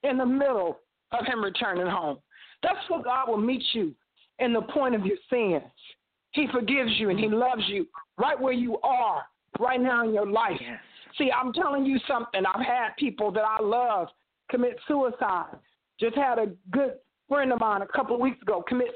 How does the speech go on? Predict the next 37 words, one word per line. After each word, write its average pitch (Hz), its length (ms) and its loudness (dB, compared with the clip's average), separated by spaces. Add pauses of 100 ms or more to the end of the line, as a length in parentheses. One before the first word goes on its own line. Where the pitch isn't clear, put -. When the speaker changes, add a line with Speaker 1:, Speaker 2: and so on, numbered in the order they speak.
(140)
Speaker 1:
suicide. 247 560 -4 (580)
I've 233 240 0
been 285 240 2
there 262 180 2
before, 233 440 0
wanting 247 300 0
to 214 60 -2
commit 254 340 0
suicide, 254 520 0
wishing 240 360 0
that 233 80 2
I 226 140 2
was 185 140 -2 (120)
dead 247 380 2
because 226 420 0 (440)
I 294 200 0 (140)
felt - 300 -2 (680)
out 240 120 2
of 233 60 0 (120)
everything 320 420 0
that 294 100 0
I 247 240 0
have 220 200 0 (280)
went 349 240 0
through 311 180 2
in 240 60 0
my 240 140 0
life, 226 460 0 (380)
why 370 240 2
would 381 120 2
I 311 220 0 (100)
have, 208 100 0
Lord? 233 240 2
I 302 80 2
used 320 180 -4
to 339 140 0
say 359 80 2